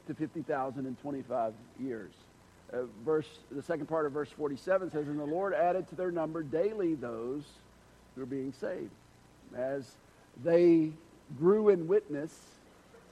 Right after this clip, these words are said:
as they grew in influence, then they grew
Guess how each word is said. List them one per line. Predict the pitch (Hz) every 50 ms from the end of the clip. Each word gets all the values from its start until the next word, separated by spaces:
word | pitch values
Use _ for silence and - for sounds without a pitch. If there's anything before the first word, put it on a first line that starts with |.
| - - - -
as | - 170 170 151
they | 131 185 190
grew | 185 160 185 196 202 208
in | 196
influence, | 180 190 208 202 156 - 156 147 143 147 151 165 - - - - - - - - - - - - - - - - - - - - - - - - - -
then | 170 165 160 160 147 120 120 - - - - - - - - - -
they | 147 156 151
grew | 139 127 139 151 170 165 147 127 110 95